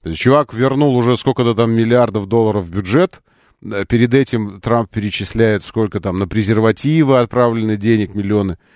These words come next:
на поддержку инклюзивности в Зимбабве каком-нибудь там,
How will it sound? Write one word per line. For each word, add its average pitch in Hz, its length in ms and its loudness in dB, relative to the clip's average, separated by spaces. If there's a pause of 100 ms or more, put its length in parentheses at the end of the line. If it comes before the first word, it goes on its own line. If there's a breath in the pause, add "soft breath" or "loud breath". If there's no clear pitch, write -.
(260 soft breath)
на 104 200 0
поддержку 117 560 0
инклюзивности 110 760 0
в 95 80 -4
Зимбабве 107 920 0
каком-нибудь 98 600 -2
там, 92 200 -4